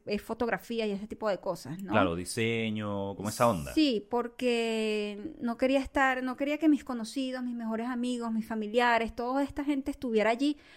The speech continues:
Speaker 1: porque esto es algo como muy personal. Y no porque no lo quisiera compartir, sino porque yo sé cómo son las cosas. No voy a subir tal cosa porque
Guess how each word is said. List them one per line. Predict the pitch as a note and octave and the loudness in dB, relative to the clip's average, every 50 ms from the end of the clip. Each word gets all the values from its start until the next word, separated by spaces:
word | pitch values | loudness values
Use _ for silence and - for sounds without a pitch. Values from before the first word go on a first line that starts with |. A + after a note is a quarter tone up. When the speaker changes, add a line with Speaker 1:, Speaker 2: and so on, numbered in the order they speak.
| - - - | -20 -4 -2
Speaker 1:
porque | B3+ B3+ B3+ B3 A#3+ A#3+ - - A#3+ | -2 0 0 0 0 0 0 -2 -4
esto | A3 - - | -4 -2 -2
es | C4+ C#4 | 0 0
algo | D4 D4 C#4+ | 0 -2 -2
como | C#4+ C4 A#3+ | -2 -2 -2
muy | A3 G#3 G#3 | -2 -4 -6
personal. | - - C4 B3+ - - G#3 G3+ G3+ F#3+ D#3+ - - - | -6 -8 -8 -8 -8 -10 -8 -6 -4 -4 -6 -6 -6 -4
Y | G#3+ A3 | -2 -2
no | A3+ A3+ | -2 -2
porque | - C#4+ - D4+ | -4 -2 0 0
no | C#4 B3+ | 0 0
lo | C4 C#4 | 0 -2
quisiera | D4 C#4+ C4+ B3+ B3+ | -2 -2 -4 -4 -2
compartir, | - C#4+ - C4 - - C#4+ C4 | -2 -2 -2 -2 -2 -2 -4 -4
sino | - A3 G#3+ F#3 | -4 -6 -6 -6
porque | G3 G3 - G#3 | -8 -6 -6 -6
yo | F#3 F#3+ | -6 -6
sé | G3+ - B3 | -8 -10 -10
cómo | - C4 B3 B3 | -6 -6 -6 -6
son | - - A#3+ A3+ | -6 -6 -8 -8
las | A3 - | -8 -2
cosas. | - A#3+ G#3 G#3+ - - - - - - - - - | 0 0 0 0 -2 -10 -20 -20 -20 -20 -20 -8 -4
No | A3+ A3 G#3+ | -2 0 2
voy | G#3+ G#3+ | 0 0
a | G#3+ | 0
subir | G#3+ B3+ A#3+ A3 G#3 - | -2 0 0 0 0 0
tal | G#3+ G#3 | -2 -2
cosa | - A3+ A3 - G3+ | 0 -2 -2 -2 -4
porque | - A#3 A3 - - G#3+ G3+ | -6 -6 -6 -2 -2 -2 -2